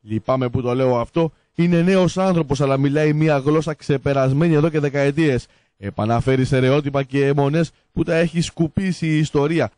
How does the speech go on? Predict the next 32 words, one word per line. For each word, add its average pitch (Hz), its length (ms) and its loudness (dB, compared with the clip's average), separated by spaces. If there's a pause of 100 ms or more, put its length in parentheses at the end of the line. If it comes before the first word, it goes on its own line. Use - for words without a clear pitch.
(260)
και 110 120 -4
προσπαθεί 117 540 -2
να 131 100 0
επιστρέψει 123 640 -2
την 123 180 -4
χώρα 151 280 0
στην 151 180 -2
εποχή 143 420 -2
των 147 240 -2
παγετώνων», 135 880 -2
δηλώνει 127 320 -2
χαρακτηριστικά 123 760 -4 (200)
ο 127 180 0
Αντώνης 135 340 -2
Σαμαράς. 123 560 -2 (340)
Ο 175 80 0
Πρωθυπουργός 185 680 -2 (160)
προαναγγέλει 123 640 -2
επίσης 139 420 -4
μέτρα 151 380 0
ανακούφισης 147 640 -2
και 151 120 -2
όχι 160 240 0
λιτότητας, 165 560 -2 (140)
ενώ 160 220 0
τονίζει 165 540 0 (180)
ότι 110 340 -2
έως 123 240 0
τα 127 140 -2
μέσα 143 200 -2
του 139 80 -8
φθινοπόρου 151 560 -2